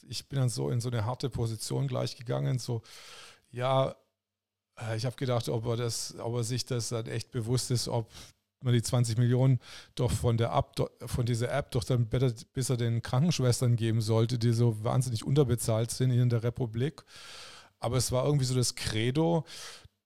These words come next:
dass das doch so akzeptiert wird, wie auch immer diese, äh, App jetzt doch einzusetzen und es alle sich dann quasi so gegenseitig anpingen. Also ich bin und dann,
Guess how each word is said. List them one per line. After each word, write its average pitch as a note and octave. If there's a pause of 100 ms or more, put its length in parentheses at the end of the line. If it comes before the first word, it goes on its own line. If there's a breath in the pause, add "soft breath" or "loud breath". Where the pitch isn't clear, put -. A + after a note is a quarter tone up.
(100)
dass B2+
das -
doch A#2+
so -
akzeptiert -
wird, - (1600)
wie B2
auch B2+
immer C#3+
diese, A2
äh, G#2+
App - (220)
jetzt -
doch -
einzusetzen B2 (460 loud breath)
und B2
es A#2
alle C3+
sich B2
dann B2+
quasi B2
so A#2
gegenseitig B2
anpingen. D3 (260)
Also A2+
ich A2+
bin B2
und A2+
dann, B2